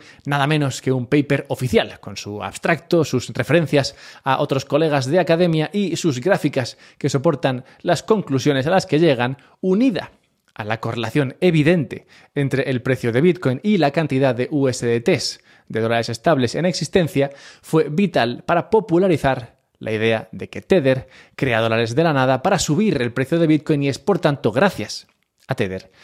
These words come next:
que Bitcoin es el activo con mejor rendimiento de esta década. Es por este paper, por tanto, que aún existe gente que piensa como Bloomberg.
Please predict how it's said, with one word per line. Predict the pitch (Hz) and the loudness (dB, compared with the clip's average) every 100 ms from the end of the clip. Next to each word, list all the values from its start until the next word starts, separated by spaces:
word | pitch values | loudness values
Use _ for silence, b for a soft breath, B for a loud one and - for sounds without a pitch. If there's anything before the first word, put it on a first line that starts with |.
| B B | B B
que | - | 0
Bitcoin | 160 139 147 135 | 2 2 0 -2
es | 139 123 | -2 -2
el | 143 | -2
activo | 127 127 117 | -2 -2 -2
con | 120 117 | -2 -4
mejor | 110 139 139 | -2 0 0
rendimiento | 139 123 117 113 113 123 | 0 0 -2 -2 0 2
de | 139 | 2
esta | - 175 | 2 2
década. | 185 180 180 151 B B B B B _ | 2 4 2 0 B B B B B _
Es | 214 180 | 2 2
por | - 170 | 2 2
este | - 123 | 2 2
paper, | 135 - 127 - | 2 2 0 -2
por | 117 | -4
tanto, | 107 95 107 - | -4 -6 -10 -8
que | - | -2
aún | 135 147 | 0 -2
existe | - 131 180 | -4 -4 -2
gente | - 113 104 92 _ | 0 -2 -6 -12 _
que | 98 | -10
piensa | 101 95 - - _ _ | -8 -10 -12 -16 _ _
como | - 98 | -10 0
Bloomberg. | 151 165 - - - | 2 2 -2 -10 -16